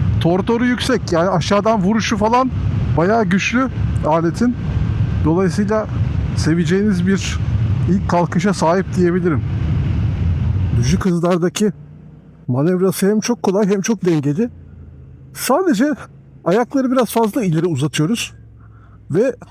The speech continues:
ayakların bulunduğu sehpa pozisyonu sebebiyle dizler biraz yu-, fazla yukarı kalkıyor. Belki bundan hoşlanmayabilirsiniz ama gerisi çok güzel.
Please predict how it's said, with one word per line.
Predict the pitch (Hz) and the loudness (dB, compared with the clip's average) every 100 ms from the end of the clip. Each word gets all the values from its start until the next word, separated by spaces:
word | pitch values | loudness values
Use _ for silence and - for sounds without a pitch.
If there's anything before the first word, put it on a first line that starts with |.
| - | -6
ayakların | 143 185 - 254 269 208 | -2 0 0 0 2 2
bulunduğu | 214 233 220 254 220 - - | 2 2 2 2 0 -2 -14
sehpa | - 190 156 269 | -4 -2 2 2
pozisyonu | - 202 165 - 160 | 2 0 0 0 0
sebebiyle | 143 196 240 202 156 233 - - - - - - 127 | 0 0 2 0 2 -2 -4 -20 -20 -20 -20 -8 -2
dizler | 147 175 220 226 | 0 2 0 2
biraz | 208 226 180 | 0 0 0
yu-, | 165 | -2
fazla | - 180 180 226 | 0 0 2 0
yukarı | - 143 | 0 -2
kalkıyor. | 139 131 104 156 262 - - - - - - - - | 0 -2 -2 -2 -2 -8 -20 -20 -18 -20 -20 -20 -6
Belki | 269 269 - | -2 0 0
bundan | 226 254 | 2 2
hoşlanmayabilirsiniz | 233 202 233 190 180 180 190 208 214 | 4 2 2 2 2 2 0 0 0
ama | 214 | 0
gerisi | 180 196 - | 0 0 0
çok | 202 | -2
güzel. | 196 160 135 | 0 0 -2